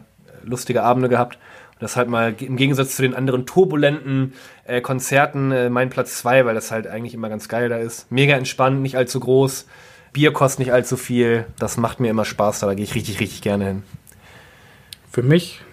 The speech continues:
Speaker 2: äh, bist du durch?
Speaker 1: Ja, ja.
Speaker 2: Okay. Für mich die beste Konzerthalle in Hamburg ist die Markthalle. Markthalle ist, ähm, fußläufig zu erreichen vom Hauptbahnhof. Es ist einfach,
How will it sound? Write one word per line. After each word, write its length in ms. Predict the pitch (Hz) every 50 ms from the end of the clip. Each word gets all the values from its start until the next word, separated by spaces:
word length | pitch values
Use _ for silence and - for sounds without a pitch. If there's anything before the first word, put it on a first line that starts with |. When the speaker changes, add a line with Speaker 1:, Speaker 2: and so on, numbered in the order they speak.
| - - 139 - -
Speaker 2:
äh, 120 | - 123 131
bist 220 | 131 - - - -
du 140 | 139 131 135 -
durch? 220 | - 160 180 190 - - - - 165
Speaker 1:
Ja, 160 | 120 101 95
ja. 120 | 95 92 90 98 - -
Speaker 2:
Okay. 140 | - - - - - - - - - - -
Für 60 | 123
mich 220 | 127 143 - -
die 80 | - 135
beste 480 | 139 147 151 151 - 170 165 165 156
Konzerthalle 720 | 147 - - 131 123 127 - 131 127 123 135 131 135 139 131
in 140 | - - 113
Hamburg 400 | 120 120 120 127 123 123 123 127 127 - - - -
ist 480 | - 117 113 - - - - - - - - - - - - - - - - - - - - - - - - - - - -
die 60 | - 120
Markthalle. 580 | 113 104 110 113 - - 120 104 98 95 92 - - - - - - - - - - - - - _ _ _ _ _ _ _ - - - - - - - - - _ _
Markthalle 600 | - 120 127 143 - - - 139 135 143 139 139 139
ist, 600 | - - 127 127 127 127 - - - - - - - - -
ähm, 360 | 113 113 110 117 113 113 113 - _ _ - - - _ _ - -
fußläufig 680 | - 214 240 208 - 208 190 180 - - 170 - -
zu 100 | - 160
erreichen 500 | 143 135 131 131 135 139 147 147 143 139
vom 340 | 131 - - 131 123 123 120
Hauptbahnhof. 800 | 123 131 143 - 170 151 147 143 143 143 147 147 147 - - - _ _ _ _
Es 200 | - - 135 -
ist 420 | - - 135 135 - - - - -
einfach, 600 | 131 139 139 139 - 147 135 131 - - - -